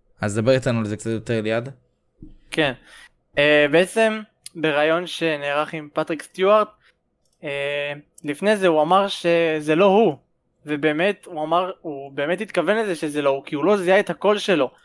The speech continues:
Speaker 2: עשו קצת שינויים בקול שלו, וגרמו לכך שזה לא יישמע בדיוק כמוהו, אלא קצת אחרת, ובאמת הוא לא זיהה אפילו את הקול של עצמו. אה, ולבסוף הוא כן אישר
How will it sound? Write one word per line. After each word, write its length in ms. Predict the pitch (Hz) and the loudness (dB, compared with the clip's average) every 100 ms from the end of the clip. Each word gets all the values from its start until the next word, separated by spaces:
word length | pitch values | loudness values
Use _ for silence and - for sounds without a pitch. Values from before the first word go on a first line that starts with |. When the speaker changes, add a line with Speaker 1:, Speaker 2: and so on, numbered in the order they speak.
| _ _ - | _ _ -20
Speaker 2:
עשו 240 | - 196 | -10 -8
קצת 160 | 196 185 | -6 -6
שינויים 320 | 170 180 180 | -6 -4 -4
בקול 280 | 147 180 180 | -2 -2 0
שלו, 300 | 208 214 226 - _ _ _ 139 | 2 4 2 -2 _ _ _ -12
וגרמו 540 | 139 147 151 151 185 | -4 0 0 0 0
לכך 340 | 190 180 190 - | 0 2 0 0
שזה 260 | - 147 151 | -6 -2 2
לא 80 | |
יישמע 300 | 202 196 175 | 2 2 0
בדיוק 340 | 170 160 170 147 | -2 -2 -4 -2
כמוהו, 380 | 147 156 208 208 _ _ - | -2 2 2 0 _ _ -2
אלא 160 | 151 156 | 2 2
קצת 240 | - 185 | 0 0
אחרת, 400 | 160 175 196 233 233 _ _ _ | 0 0 2 0 -2 _ _ _
ובאמת 380 | 156 147 175 190 | -2 0 0 0
הוא 180 | 185 202 | -2 2
לא 140 | 196 | 2
זיהה 240 | 170 170 170 | 2 2 0
אפילו 220 | 180 170 | 0 -2
את 80 | 160 | -2
הקול 220 | 147 165 | -2 -2
של 140 | 165 | -2
עצמו. 440 | 147 - 190 147 - _ _ _ _ _ | -4 -6 -4 -4 -6 _ _ _ _ _
אה, 260 | 156 143 143 | -2 0 0
ולבסוף 720 | 143 143 147 - 202 202 - _ | 0 -2 -4 0 2 2 -2 _
הוא 160 | 156 | -8
כן 200 | 160 185 | -2 -2
אישר 400 | 175 - 170 139 | -2 0 2 2